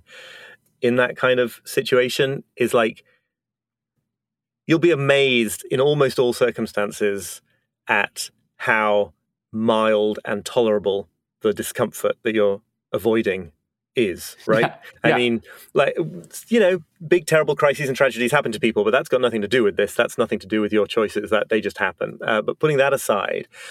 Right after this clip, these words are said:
Speaker 1: um, you know, the thing you're avoiding when you keep moving or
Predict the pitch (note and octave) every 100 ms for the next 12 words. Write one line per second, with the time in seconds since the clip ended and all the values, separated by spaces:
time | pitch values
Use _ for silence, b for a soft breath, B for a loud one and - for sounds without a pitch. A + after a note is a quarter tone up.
0 | B - A#2 A2+ A2 G#2 _ b - A#2+
1 | G#2+ G2 - _ _ - B2 E3 E3 D3
2 | C3+ G2+ A#2 B2 C3 C3 C3+ B2+ _ _
3 | _ - A#2 A#2 A#2 A2 C3 A#2 A#2+ A#2
4 | A#2+ A#2+ A#2+ A#2 G#2 G#2 G2+